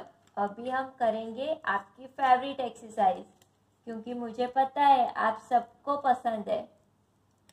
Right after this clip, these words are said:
हम करेंगे एक्सरसाइज F।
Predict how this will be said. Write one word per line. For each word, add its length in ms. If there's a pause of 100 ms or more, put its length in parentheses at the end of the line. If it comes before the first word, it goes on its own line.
(260)
हम 220
करेंगे 520 (140)
एक्सरसाइज 760 (220)
F। 280